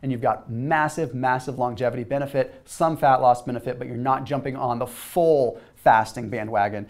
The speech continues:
You're just doing it periodically for health benefit. Next up is fasting for the immune system, which is weird, okay? Because fasting,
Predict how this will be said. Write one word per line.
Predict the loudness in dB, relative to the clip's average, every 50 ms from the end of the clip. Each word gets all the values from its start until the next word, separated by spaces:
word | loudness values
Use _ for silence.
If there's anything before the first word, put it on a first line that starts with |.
| -14 -10 -8
You're | -6
just | -6 -6 -8 -6
doing | -6 -6 -6 -6 -8
it | -10 -10
periodically | -4 0 2 2 2 2 0 -6 -8 -10
for | -8 -6 -4
health | -4 -4 -4 -6
benefit. | -12 -14 -14 -14 -14 -16 -16 _ _ _ _ _ _ -6
Next | -2 -2 2 2 0 0 0 2 4
up | 4 4 4
is | 0 -6 -6
fasting | -6 -2 0 4 4 4 2 0 -8 -8
for | -6 -6
the | -4 -2
immune | -2 0 2 2 2 0
system, | 0 -2 -4 -6 -4 -4 -6 -4 -4 -4 -2
which | -4 -4 -4 -2 -4
is | -4 -2 -4
weird, | -4 -4 -2 0 2 2 0 0 -4 -12 -14 -16 -16 -12 -10
okay? | -2 2 4 4 4
Because | 2 -2 -6 -8
fasting, | -10 -10 2 4 6 6 6 4 2 -2 -4 -2 -2 -2 -4 -4 -8